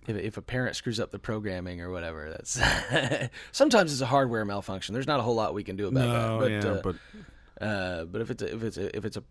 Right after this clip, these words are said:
Speaker 1: programming error, we can, we can do a lot to fix that.
Speaker 2: Very
Speaker 1: Until we put it back with the prime programmer, uh, they'll just screw it up again.
Speaker 2: Very nice. So, so I've got a, a little bit of a, a little bit of, a little bit of question, uh, advice, if you will.
Speaker 1: Uh-oh.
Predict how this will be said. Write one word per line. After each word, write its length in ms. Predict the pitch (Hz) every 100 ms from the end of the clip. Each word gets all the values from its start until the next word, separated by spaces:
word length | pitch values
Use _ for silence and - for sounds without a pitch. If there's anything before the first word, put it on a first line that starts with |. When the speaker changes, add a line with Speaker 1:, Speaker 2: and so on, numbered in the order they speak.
| -
Speaker 1:
programming 540 | - 214 147 95 90 85
error, 260 | 85 85
we 100 | 98
can, 260 | - 82 67
we 100 | 139
can 160 | 123 101
do 120 | 101
a 40 |
lot 220 | 90 85
to 40 | -
fix 280 | - 95 -
that. 220 | - - - - - -
Speaker 2:
Very 140 | - 107
Speaker 1:
Until 160 | 117
we 100 | 107
put 160 | 95 107
it 80 | 98
back 240 | 90 -
with 100 | 92
the 60 | -
prime 300 | - 92 78
programmer, 580 | - 104 95 76 78 - - - - - -
uh, 340 | 76 60 55 57
they'll 140 | 85
just 200 | - -
screw 180 | - -
it 100 | 50
up 140 | -
again. 240 | - - - - - -
Speaker 2:
Very 120 | 101
nice. 200 | 90 -
So, 200 | - 92 - - - - -
so 260 | - 135 120
I've 140 | 175
got 100 | 202
a, 140 | 117 -
a 40 |
little 160 | 104 110
bit 160 | 104
of 100 | 101
a, 40 | 92
a 260 | 85 82 82 - - -
little 160 | 101
bit 100 | 87 -
of, 40 |
a 40 |
little 160 | - 92
bit 120 | 87
of 60 | 90
question, 420 | 107 92 104 95
uh, 140 | 90 85
advice, 500 | 95 98 104 101 - 123
if 140 | 98
you 100 | 101
will. 260 | 101 104 101 - -
Speaker 1:
Uh-oh. 340 | 104 85 80